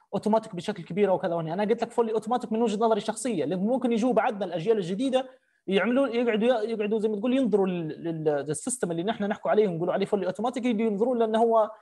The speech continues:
آه، سيستم فيري ويك ويحتاج الى تحسين. فهمت علي كيف؟ فالتكنولوجي مستحيل تنتهي، كل مره ت-، تطلع حاجه تحسن ع-، over، آه، other، آه، technology. هذه حاجه. الحاجه الثانيه ان، آه، قد يكون، آه، وجود المشغلين او الاوبريتورز في المحطه،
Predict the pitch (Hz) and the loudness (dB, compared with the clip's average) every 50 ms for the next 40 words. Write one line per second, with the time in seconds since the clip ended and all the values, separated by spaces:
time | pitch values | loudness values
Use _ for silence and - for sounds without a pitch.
0 | _ _ _ _ - 165 170 165 160 160 165 165 - 233 - - - 208 190 160 | _ _ _ _ -2 0 2 2 2 2 2 0 -2 -4 -4 -2 -2 -2 0 0
1 | 196 170 165 160 208 247 247 247 233 233 233 - 254 214 240 226 226 226 208 - | 0 2 2 2 2 2 2 0 0 0 2 0 0 2 2 0 0 -2 -4 -6
2 | - - 180 - - - _ _ _ - 165 156 151 139 139 147 - 254 247 - | -4 -4 -4 -4 -6 -10 _ _ _ 0 0 0 0 -2 -2 0 0 0 0 -2
3 | - - _ _ - 196 - 220 214 233 277 277 277 226 262 254 233 - - - | -8 -20 _ _ -2 -2 0 -2 0 2 4 4 4 4 4 2 0 -2 -2 -2
4 | 277 277 269 285 254 - - 147 147 135 - 208 214 233 247 233 247 254 254 254 | -2 0 2 0 0 0 0 -4 -4 -2 -2 0 2 2 4 4 4 2 2 2
5 | 262 254 247 254 - 226 - 190 190 - - 233 226 208 226 226 226 - - _ | -2 -4 -4 -2 -6 -4 -4 -4 -2 2 2 2 4 6 4 4 2 -2 -12 _
6 | _ _ - 165 - - - - - - 196 175 - - - - - - 202 185 | _ _ -10 -6 -4 -2 -2 -2 -2 -4 -4 -4 -6 -8 -10 -8 0 0 2 4
7 | 170 185 165 - - - - - 160 151 139 131 - - 175 165 165 151 143 135 | 4 2 2 0 -4 -10 -10 -6 -2 0 0 0 0 0 0 2 2 0 0 -4
8 | - _ _ _ _ _ _ - 135 131 127 123 120 120 117 113 113 110 107 101 | -10 _ _ _ _ _ _ -2 0 2 4 4 4 2 2 2 2 2 2 0
9 | 104 107 113 - - 151 160 143 110 104 107 - - - 135 185 180 165 - - | -2 -4 -6 -6 -4 -2 -2 -2 -2 -4 -6 -10 -10 -6 -4 -2 -2 -2 -2 -2
10 | 151 120 127 117 - 214 190 208 208 - 254 247 233 233 226 226 233 220 226 - | -4 -4 -4 -2 -2 -2 -2 0 0 0 2 2 2 2 2 2 0 0 -2 -6
11 | - _ _ _ _ _ - 147 156 160 160 160 214 214 180 202 202 208 - 262 | -16 _ _ _ _ _ -2 2 4 4 4 6 4 4 4 2 2 2 0 0
12 | 240 233 208 - 156 151 151 147 143 143 165 165 165 226 254 190 202 185 160 - | 0 -2 -4 -4 -6 -4 -4 -6 -4 -2 -2 0 2 4 4 4 2 0 0 -2
13 | 185 151 175 180 196 226 208 196 196 - - 147 151 151 156 160 160 185 208 220 | -4 -2 -2 0 2 2 2 2 0 -2 0 2 2 2 2 2 4 4 4 4
14 | - 202 175 160 - 175 156 156 - 233 233 - - 220 - - | 4 0 -4 -4 -6 -6 -6 -2 0 -2 0 0 -2 -2 -2 -4